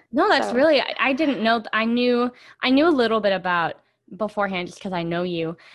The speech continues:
Speaker 2: Yeah.
Speaker 1: Um, but I didn't really know the specifics. I looked up too, just,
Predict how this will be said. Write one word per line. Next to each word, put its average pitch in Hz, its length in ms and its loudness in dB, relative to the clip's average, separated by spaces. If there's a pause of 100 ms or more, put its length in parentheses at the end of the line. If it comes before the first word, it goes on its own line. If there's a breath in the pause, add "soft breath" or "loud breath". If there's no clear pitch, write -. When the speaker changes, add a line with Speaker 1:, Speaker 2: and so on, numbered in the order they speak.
Speaker 2:
Yeah. 190 420 0
Speaker 1:
Um, 160 120 -6
but 202 120 -4
I 202 80 0
didn't 220 240 -6
really 202 200 -4
know 170 460 -6 (340)
the 190 100 -6
specifics. 180 600 -8
I 208 140 0
looked 247 260 -4
up 190 340 -2
too, 185 540 -6
just, - 360 -12